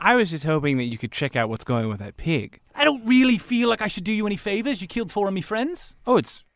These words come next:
Speaker 1: it's not for me. It's for your institution.
Speaker 2: No, it seems like it's a thing for you.
Speaker 1: Hmm.
Speaker 2: Nah.
Speaker 1: Well
Speaker 2: Did you think you were charismatic?
Speaker 1: No, no, it's been
Speaker 2: I was
Speaker 1: made
Speaker 2: gonna tell you, yeah, you're not charismatic.
Speaker 1: It, uh, it was very clear to me before I looked like this.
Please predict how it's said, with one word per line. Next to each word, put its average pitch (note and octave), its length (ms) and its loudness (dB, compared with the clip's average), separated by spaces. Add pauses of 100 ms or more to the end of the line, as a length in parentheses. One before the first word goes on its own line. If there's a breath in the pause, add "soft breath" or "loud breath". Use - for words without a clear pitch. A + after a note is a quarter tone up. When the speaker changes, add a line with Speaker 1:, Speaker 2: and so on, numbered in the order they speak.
(280)
Speaker 1:
it's D3 240 -6
not D3+ 160 0
for - 80 -8
me. B3+ 300 0
It's D#3 160 -6
for D#3+ 120 -8
your A3+ 260 -2
institution. A#3 440 -6
Speaker 2:
No, C#4 300 6
it A#3+ 100 -4
seems - 320 -6
like G#3 140 -2
it's F#3+ 80 -10
a F3+ 40 -6
thing D#3 220 -2
for D#3+ 60 -6
you. B2 400 -2 (160)
Speaker 1:
Hmm. G#2 520 -4 (380)
Speaker 2:
Nah. D3+ 260 -2 (340)
Speaker 1:
Well D#3+ 160 2
Speaker 2:
Did G#3+ 80 6
you D#4 100 8
think C#4+ 260 2
you C4+ 80 4
were B3 80 2
charismatic? A#3+ 680 2 (260)
Speaker 1:
No, E3 240 6
no, C3 200 4
it's A2+ 200 -6
been C3+ 120 0
Speaker 2:
I E3+ 40 12
was F3 80 8
Speaker 1:
made E3 60 6
Speaker 2:
gonna F3+ 120 6
tell F3+ 160 6
you, D3+ 120 6
yeah, D#3 100 8
you're E3 180 4
not F#3 200 4
charismatic. B2+ 580 2
Speaker 1:
It, C#3+ 240 -2
uh, B2+ 280 -4
it B2 140 -8
was B2 220 -4
very F#3+ 480 4
clear F#3 320 0
to F3+ 120 -4
me F3+ 180 0
before B2+ 540 -2
I G#2 120 -4
looked A#2 280 -10
like G#2+ 220 -10
this. - 360 -16